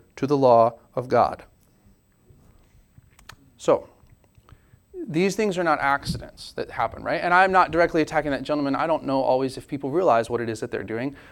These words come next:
when the enemy's at work and afoot, <laughs> right? I think sometimes the enemy is just working.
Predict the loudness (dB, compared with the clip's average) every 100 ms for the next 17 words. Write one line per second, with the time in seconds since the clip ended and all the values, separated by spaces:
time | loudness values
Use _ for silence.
0 | -8 -6 -4 -6 -8 -8 -12 -6 -6 -2
1 | -4 -4 -14 -6 -4 -4 -8 -14 -10 -8
2 | -8 -10 -10 -10 -6 -4 -4 -6 -18 -18
3 | -4 0 2 2 0 2 0 0 -10